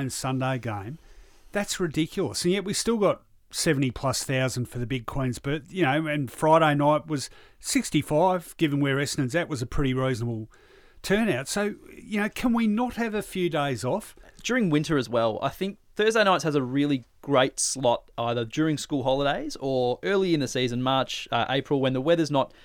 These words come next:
Speaker 2: outrageously bitterly cold on a
Speaker 1: Yeah.
Speaker 2: school night.
Speaker 1: Yeah.
Speaker 2: Uh, twenty-one thousand, look, you, you play that on a Saturday afternoon, two teams, Richmond and Port Adelaide, who are both in the fight for that,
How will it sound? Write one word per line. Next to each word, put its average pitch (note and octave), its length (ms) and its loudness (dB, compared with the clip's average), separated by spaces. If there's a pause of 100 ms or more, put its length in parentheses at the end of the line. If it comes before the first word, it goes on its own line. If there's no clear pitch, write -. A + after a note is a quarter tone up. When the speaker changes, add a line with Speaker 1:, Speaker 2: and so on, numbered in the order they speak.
(200)
Speaker 2:
outrageously B2+ 600 0
bitterly A#2+ 400 -6
cold B2 320 0
on A2 100 2
a - 40 2
Speaker 1:
Yeah. - 80 0
Speaker 2:
school B2 220 -2
night. A#2+ 280 -4 (180)
Speaker 1:
Yeah. B2 260 -6
Speaker 2:
Uh, A#2+ 300 2 (120)
twenty-one F#3 380 2
thousand, C3+ 380 2
look, C3 160 -2
you, D#3 160 -4
you E3 120 -2
play F3+ 220 6
that E3 100 6
on C#3+ 120 4
a B2 40 0
Saturday C3 240 2
afternoon, B2 560 -2
two D#3+ 200 -2
teams, C3 400 -2
Richmond C#3 420 -4
and A#2 100 -6
Port C3 160 0
Adelaide, A#2+ 340 0
who A#2+ 160 -2
are A#2 220 0 (240)
both D3 220 6
in C#3+ 60 -6
the B2+ 80 -2
fight B2+ 300 2
for C3+ 100 -6
that, B2 240 -2